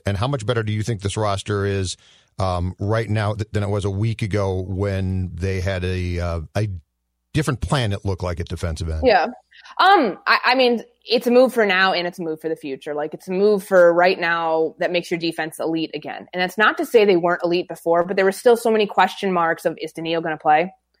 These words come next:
Speaker 2: And from what I've been told, it was a precautionary reason he's sitting out. He shouldn't miss much time. But, like, even still,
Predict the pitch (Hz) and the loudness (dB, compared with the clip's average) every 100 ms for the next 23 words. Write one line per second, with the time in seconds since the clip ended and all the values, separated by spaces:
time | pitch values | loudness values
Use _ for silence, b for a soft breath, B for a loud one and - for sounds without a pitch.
0 | - 175 - 175 180 180 170 170 175 175 | -6 -6 -2 2 4 4 2 -2 4 6
1 | 165 - - - 170 170 - 170 165 160 | 4 0 -12 0 2 2 -2 -4 -2 -2
2 | 160 160 160 - 156 151 160 156 160 160 | -4 -6 -4 -4 -4 -4 -4 -4 -10 -8
3 | 160 180 185 196 190 220 220 226 196 175 | -4 -4 0 -2 0 2 4 4 4 4
4 | 170 170 - b b b b b b 220 | 4 2 -4 b b b b b b 2
5 | 220 185 - 262 185 151 | 4 4 4 6 6 2